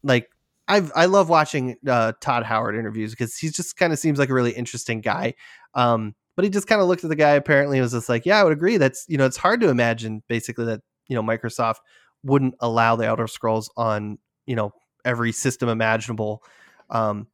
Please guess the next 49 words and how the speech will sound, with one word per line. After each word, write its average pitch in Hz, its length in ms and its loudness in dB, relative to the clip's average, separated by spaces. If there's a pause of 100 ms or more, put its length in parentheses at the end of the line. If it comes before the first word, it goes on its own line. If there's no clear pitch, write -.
(220)
but 175 120 0
he 214 60 0
didn't 226 160 2
really 214 160 4
say 190 220 -2
anything 170 340 0
more. 151 200 4
He 147 60 2
kinda 151 200 2
just 143 200 -2
apparently 143 320 0
gave 135 200 2
kind 131 180 4
of, 120 140 0 (260)
<laughs> 151 260 -4
kind 135 140 2
of 120 100 0
a 110 180 0 (480)
sly 147 340 2
smile 135 580 4
and 120 140 0
just, 120 240 -4 (100)
just 135 320 -10
kinda 123 220 -2
went 120 160 2
up, 120 220 -2
uh, 123 220 0
uh, 117 300 0
on 117 180 -2
and 107 240 -6 (120)
on 117 180 0
with 107 120 -4
the 120 100 0
interview, 113 500 0 (460)
um, 113 440 0 (440)
which 180 180 0
is 185 140 2
interesting 175 480 -2
too. 151 300 2
I 127 60 4
think 254 300 -2
the 214 60 -2
big 151 400 0
reason, 131 360 0
again, 117 360 -4 (100)
we've 127 140 -10
talked 120 260 -2
about 110 300 -4
this, 110 200 -8